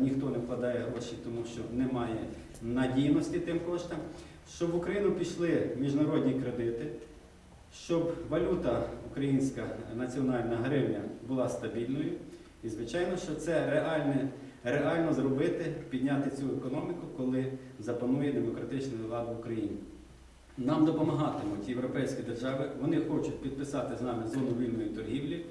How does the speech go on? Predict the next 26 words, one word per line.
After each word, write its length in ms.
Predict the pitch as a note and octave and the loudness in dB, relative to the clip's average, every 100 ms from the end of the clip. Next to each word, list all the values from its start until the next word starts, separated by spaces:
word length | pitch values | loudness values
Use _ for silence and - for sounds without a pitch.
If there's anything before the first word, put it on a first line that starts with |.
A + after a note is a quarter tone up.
| - - - - | -14 -18 -20 -2
Після 300 | D3+ D3+ C#3 | 0 2 2
зміни 300 | C#3+ D3+ D3+ | 4 4 4
режиму 400 | C#3+ D3 D#3 C#3 | 4 2 2 2
з 60 | C3+ | 4
Януковичем 580 | D3 - C3 B2+ B2+ A#2+ - - | 4 4 2 0 -2 -4 -6 2
ніхто 380 | F3 - E3 C#3+ | 2 4 2 2
не 100 | C#3+ | 2
підпише. 460 | D#3 D#3 D#3+ - - - - - - - - - B2 | 0 -4 -6 -8 -14 -18 -20 -20 -20 -20 -20 -20 -8
Е, 20 | B2 | -2
е, 340 | B2+ B2+ B2 - - - - - - - - - A#2 A#2 A2+ - | 0 0 -2 -6 -12 -16 -20 -20 -20 -20 -20 -14 -6 -4 -4 -4
хочуть 340 | G3 G3+ E3+ | -2 0 0
підписати 560 | D#3 E3+ D3+ E3 D3+ C#3 | 0 0 2 2 2 2
з 80 | C3+ | 2
нами 340 | C3+ A#2+ A#2 - - | 2 2 0 -2 -4
асоційоване 840 | B2+ D3 D3+ D3 D3 C3 B2+ A#2 - B2+ | -2 -2 0 0 2 4 4 2 -4 -4
членство, 440 | A#2+ B2+ - D3+ D3+ - - - - - | -2 -2 -4 -6 -6 -10 -16 -18 -20 -8
тобто 280 | C#3+ C#3 C#3+ | -6 -2 -2
надати 400 | C#3 C#3+ C#3+ C#3+ | 0 0 0 0
Україні, 560 | C#3+ D3 D3+ D3+ D3+ - | -2 0 2 4 4 2
а 220 | B2 B2 B2 | 2 2 0
відтак 380 | C3+ D3+ C#3 C3+ | 0 2 2 2
буде 180 | C#3 B2+ | 2 2
вступ 340 | - D3 B2 | 0 -2 0
до 80 | B2 | 0
Європейського 580 | B2 A#2+ B2 B2 C#3 C#3+ | 0 0 -2 -2 -4 -6
Союзу. 420 | D3 E3+ F3 | -6 -4 -4